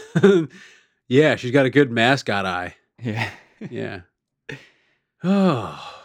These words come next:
Speaker 1: good old Barb. We love you, Barb. And, you know, sorry if it seemed like that, um, it seemed like that comment about you being unkind with the pig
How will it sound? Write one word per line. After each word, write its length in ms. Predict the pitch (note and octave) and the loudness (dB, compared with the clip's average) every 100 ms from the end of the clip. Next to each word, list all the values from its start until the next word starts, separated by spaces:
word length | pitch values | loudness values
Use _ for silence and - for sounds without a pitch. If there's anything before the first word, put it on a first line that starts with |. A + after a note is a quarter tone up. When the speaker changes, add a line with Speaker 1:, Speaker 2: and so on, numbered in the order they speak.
| - | -10
Speaker 1:
good 160 | - E3+ | -2 4
old 220 | F3 C3+ | 4 4
Barb. 320 | C3+ A#2+ G#2+ | 2 2 2
We 80 | B2+ | 4
love 180 | D3 D3+ | 4 4
you, 80 | C#3 | 4
Barb. 360 | C#3+ C#3+ C#3+ | 4 4 4
And, 160 | C3 B2 | 0 0
you 60 | |
know, 220 | B2+ A#2+ G#2 | 0 0 -2
sorry 360 | - D3 C#3+ | 2 4 4
if 140 | C3 C#3 | 0 -4
it 100 | - | -2
seemed 280 | D3 C3+ | 2 2
like 220 | B2+ A#2+ A#2 | 2 0 0
that, 260 | A#2+ A#2 | 0 2
um, 520 | A2+ A2 G#2 G2+ G2 - _ _ _ _ - B2 | 0 0 -2 -6 -10 -16 _ _ _ _ -14 -10
it 80 | - | 0
seemed 160 | C#3+ | 2
like 160 | B2+ - | 2 0
that 200 | A#2 - | -4 -2
comment 500 | B2+ C3 B2+ A2+ - | 0 2 0 -2 -6
about 420 | A2 A2+ A2+ A2+ - | -6 -2 -2 -4 -4
you 160 | B2 | -2
being 240 | A#2+ A#2+ A2 | 2 2 2
unkind 400 | A2+ B2+ A#2 A2 | -2 0 -2 -2
with 100 | - | -8
the 80 | |
pig 440 | F#2+ B2+ A#2+ A2 | -4 0 0 -2